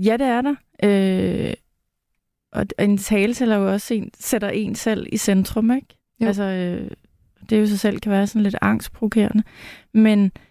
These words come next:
Speaker 1: øh, man kan jo google sig frem til, hvordan man holder en god tale.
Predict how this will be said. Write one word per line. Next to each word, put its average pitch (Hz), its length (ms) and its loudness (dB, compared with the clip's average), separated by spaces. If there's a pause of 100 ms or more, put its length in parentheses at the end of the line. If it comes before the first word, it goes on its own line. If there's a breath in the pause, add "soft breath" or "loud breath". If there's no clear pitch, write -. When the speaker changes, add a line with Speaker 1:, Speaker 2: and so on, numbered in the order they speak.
(300 soft breath)
Speaker 1:
øh, 185 560 0 (1200)
man 208 100 0
kan 202 100 -2
jo 202 140 -2
google 240 340 2
sig 247 160 -2
frem - 280 -2
til, - 140 -4
hvordan 190 200 0
man 175 120 0
holder 175 220 2
en 175 80 -2
god - 180 -6
tale. 165 360 -2